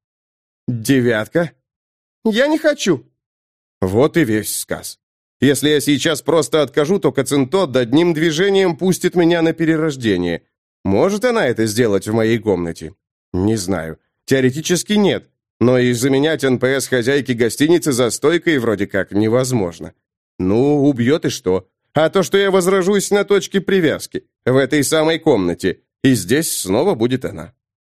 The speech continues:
В углу агрессивно заверещал тушканчик, наконец отвлёкшись от своего трофея.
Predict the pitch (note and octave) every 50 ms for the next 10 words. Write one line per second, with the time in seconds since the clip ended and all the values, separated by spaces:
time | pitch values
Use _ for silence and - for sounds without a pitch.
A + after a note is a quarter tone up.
0 | _ _ _ _ _ _ _ _ _ _ _ - A2 A2 A2+ A#2+ A2 A2+ D3 F3+
1 | G3 F#3 D3+ B2 C3 C3 B2 - - - E3+ F#3+ F#3 F3+ F3+ D#3 C3 D3+ C#3+ C#3+
2 | C#3+ B2+ - - F#3 F#3 D#3+ - F3+ D#3 - - G3+ F#3+ E3+ D3+ - - G2+ -
3 | _ _ _ _ _ - A2+ G#2+ A2 G#2 G#2+ A2+ A2+ A2 A#2 A2 - G#2 A2+ C#3
4 | C3+ A2+ - B2 G#2+ G#2+ G#2+ F#2 - G2+ G#2+ G#2 G2+ G2 F#2+ - A2 A#2 A2 -
5 | - F#2+ F2 E2+ D#2+